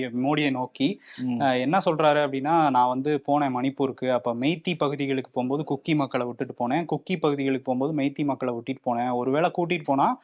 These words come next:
Speaker 1: அஹ், நெத்தியிலே குண்டு பாயும்" அப்படின்னு சொன்னாங்க. இப்படி ஒரு சிச்சுவேஷனை இந்தியால நான் இதுவரையும் யாருமே என்கிட்ட சொன்னதில்லை, நான் கேள்விப்பட்டதும் இல்லை.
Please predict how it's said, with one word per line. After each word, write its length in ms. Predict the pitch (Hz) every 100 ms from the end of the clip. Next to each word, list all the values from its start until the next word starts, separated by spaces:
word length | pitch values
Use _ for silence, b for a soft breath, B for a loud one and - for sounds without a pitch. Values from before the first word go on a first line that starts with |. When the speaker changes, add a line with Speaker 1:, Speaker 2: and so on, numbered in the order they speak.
| b b b
Speaker 1:
அஹ், 140 | 139 127
நெத்தியிலே 480 | 135 - 202 185 165
குண்டு 300 | 151 160 165
பாயும்" 340 | 135 131 135
அப்படின்னு 340 | 131 123 139
சொன்னாங்க. 580 | - 127 127 113 107 120
இப்படி 280 | 120 - 185
ஒரு 220 | 165 151 139 143 147
சிச்சுவேஷனை 600 | 127 151 131 180 165 180
இந்தியால 360 | 165 156 160 156
நான் 180 | 156 131
இதுவரையும் 400 | 123 135 147 147
யாருமே 380 | 120 139 156 165
என்கிட்ட 260 | 147 143
சொன்னதில்லை, 440 | - 135 143 139 156
நான் 200 | 147 -
கேள்விப்பட்டதும் 600 | 135 151 147 131 131 127
இல்லை. 220 | 107 107